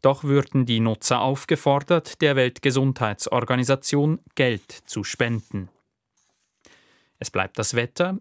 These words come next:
in der Nacht und Morgen viele Wolken und einige Regenschauer und Gewitter.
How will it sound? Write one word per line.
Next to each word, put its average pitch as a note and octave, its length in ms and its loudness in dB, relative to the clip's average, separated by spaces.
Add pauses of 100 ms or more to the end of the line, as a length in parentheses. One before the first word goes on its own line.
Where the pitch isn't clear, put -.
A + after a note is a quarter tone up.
in D3 160 2
der C#3+ 100 4
Nacht B2 320 -2
und A2+ 220 0
Morgen C3+ 560 2
viele G#2+ 300 -2
Wolken C#3+ 420 0
und A2 180 0
einige G#2 340 -2
Regenschauer B2+ 640 -2
und B2+ 200 -4
Gewitter. C3+ 520 -2